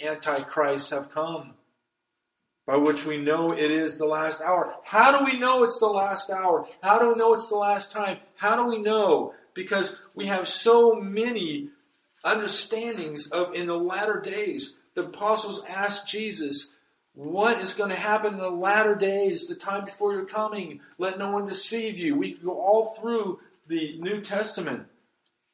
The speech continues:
And John says, We know that it is the last time because we've heard that the Antichrist is coming,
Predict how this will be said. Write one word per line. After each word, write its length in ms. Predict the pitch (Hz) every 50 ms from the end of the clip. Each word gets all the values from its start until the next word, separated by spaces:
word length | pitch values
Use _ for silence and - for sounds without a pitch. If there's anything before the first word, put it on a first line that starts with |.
| _ _ _ _ -
And 160 | 175 175 151
John 320 | - 208 202 220 233 226
says, 280 | - 214 214 196 165 175
We 200 | 196 214 220 208
know 420 | 190 185 202 214 220 226 226 226
that 220 | 226 196 196 196 208
it 160 | 208 208 190
is 260 | 190 196 190 180 -
the 80 | 180 175
last 500 | 175 175 180 185 190 190 190 - - -
time 540 | 180 185 185 196 190 175 143 131 117 - _ _ _ _ _ _ _ _ _
because 560 | 170 165 170 180 175 165 - - - - - _ _ _ _ -
we've 300 | 160 180 202 196 - -
heard 260 | - 190 196 208 202
that 160 | 202 196 196
the 180 | 185 170 - 160
Antichrist 640 | 165 175 190 196 202 202 202 214 214 214 208 202
is 120 | - - -
coming, 420 | - 208 208 208 220 214 208 -